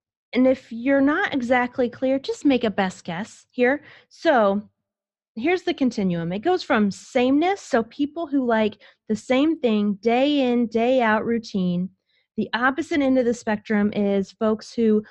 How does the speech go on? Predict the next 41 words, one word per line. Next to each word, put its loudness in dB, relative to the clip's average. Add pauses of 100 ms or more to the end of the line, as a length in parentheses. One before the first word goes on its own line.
(140)
love 2
difference 0
with -4
change. -10
And 0
these 2
are 2
my 2
folks -4
I 0
referenced -2
earlier 0
who 0 (240)
are 2
looking 0
for -6
the 0
next -2
job, -2
the -2
next -4
responsibility -4
every -4
year, -2
year -6
and -12
a -16
half. -18 (1120)
So 2
if 2
your 0
answer -2
sounds -2
something 0
like 0
this, -8 (300)
"My 0
goals 0
are 0
the -4
same -2